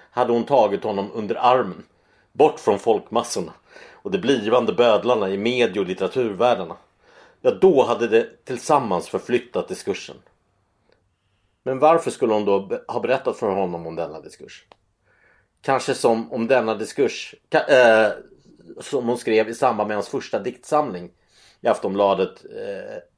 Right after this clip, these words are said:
tvåtusenarton. Att hon borde ha skrivit sina dikter på ett annat sätt. Inte varit så kritiskt.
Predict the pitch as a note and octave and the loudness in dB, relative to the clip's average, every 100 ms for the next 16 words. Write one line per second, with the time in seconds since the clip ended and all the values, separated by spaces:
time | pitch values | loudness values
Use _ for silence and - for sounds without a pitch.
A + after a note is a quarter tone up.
0 | _ - G#2 G2+ G#2+ G#2+ G2 - A2 - | _ 0 0 0 -2 0 -2 -2 -6 -8
1 | _ _ _ - C3 C3 B2+ B2+ A2 A2+ | _ _ _ -8 -6 -4 -2 2 2 0
2 | - C3+ A2 G2+ - A2+ A2+ A2 G2+ G#2+ | -2 -2 -2 -4 -6 -4 -4 -4 -4 -4
3 | - A#2 G2+ - - G2+ - _ _ - | 0 0 0 -6 -8 -10 -10 _ _ -20
4 | - B2+ A2+ A#2 A#2 G2+ A2+ - B2+ - | -8 -6 0 2 2 0 -8 -6 -6 -6
5 | - - - | -20 -20 -20